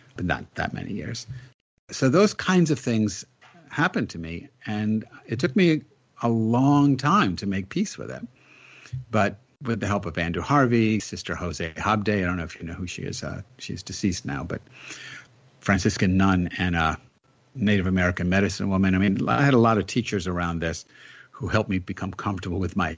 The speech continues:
experience. And now this devotional, using mala beads and reciting the, the Hail Chachma thing, is a major part of my spiritual practice.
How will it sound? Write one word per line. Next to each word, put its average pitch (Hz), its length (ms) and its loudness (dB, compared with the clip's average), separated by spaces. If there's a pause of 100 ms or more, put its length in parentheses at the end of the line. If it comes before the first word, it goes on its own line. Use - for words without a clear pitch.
(100)
experience. - 920 -2 (760)
And 104 440 2 (380)
now 117 520 4
this 101 320 -8
devotional, 101 760 0 (240)
using 95 520 0
mala 90 300 4
beads 90 340 0
and 87 320 0
reciting 87 460 2
the, 85 200 0
the 87 120 -6
Hail 92 400 0 (300)
Chachma - 420 -4
thing, 90 180 -6 (1160)
is 104 200 2
a 95 240 -2
major 107 400 0
part 98 240 -2
of 90 80 -8
my 95 120 -4
spiritual 92 480 -6
practice. - 640 -4